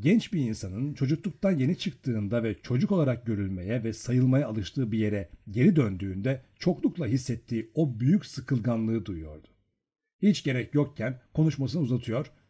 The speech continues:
"Babacığım" demekten kaçınıyor ve hatta birkaç kez bunun yerine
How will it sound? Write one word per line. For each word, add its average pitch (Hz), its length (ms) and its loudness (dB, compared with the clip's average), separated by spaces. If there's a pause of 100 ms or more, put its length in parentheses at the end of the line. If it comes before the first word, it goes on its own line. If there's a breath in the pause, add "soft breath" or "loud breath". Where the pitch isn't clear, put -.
(160)
"Babacığım" 139 540 2 (280)
demekten 117 460 -2
kaçınıyor 139 500 2
ve 131 200 0 (160 soft breath)
hatta 127 400 0
birkaç 143 320 0
kez 104 220 -6
bunun 135 160 2
yerine 120 440 0